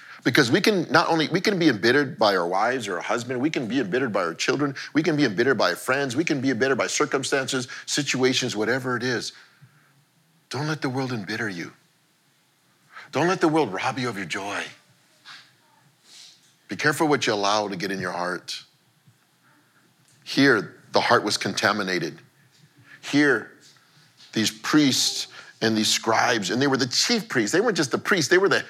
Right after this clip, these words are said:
uh, head of authority, the heads of the priests that sought out. The word sought out means they premeditated. We're gonna find out there's a premeditation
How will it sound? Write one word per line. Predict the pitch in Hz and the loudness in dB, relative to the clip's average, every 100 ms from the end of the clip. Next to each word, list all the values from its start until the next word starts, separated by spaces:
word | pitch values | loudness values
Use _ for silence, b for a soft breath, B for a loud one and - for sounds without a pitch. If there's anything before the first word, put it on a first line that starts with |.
| - | -4
uh, | 120 - | -4 -2
head | - 220 | 4 4
of | 196 | 4
authority, | 151 202 214 143 | 4 6 6 4
the | - | 2
heads | 226 240 | 4 4
of | 175 | 2
the | 147 | 0
priests | 160 135 - - - - b b b b b b b b _ _ _ _ _ _ _ _ _ _ _ _ _ _ _ _ _ _ _ - - | 0 0 0 -4 -6 -14 b b b b b b b b _ _ _ _ _ _ _ _ _ _ _ _ _ _ _ _ _ _ _ -20 -2
that | 110 | 2
sought | - - 135 131 | 4 8 8 10
out. | 135 120 - - B B B B B - | 8 6 -4 -20 B B B B B 2
The | 147 | 6
word | 202 202 | 6 6
sought | 185 170 | 6 8
out | 170 | 6
means | 160 131 | 4 4
they | 139 | 2
premeditated. | 123 - 190 147 156 165 131 139 87 73 - _ _ | 2 0 4 6 6 6 4 4 2 -4 -12 _ _
We're | 110 | 0
gonna | 120 | 2
find | 117 131 | 4 2
out | 120 | 2
there's | 120 113 | 0 -2
a | 113 | 0
premeditation | - 175 156 143 117 151 139 - 107 87 101 | 2 4 4 2 0 0 0 0 -2 -4 -8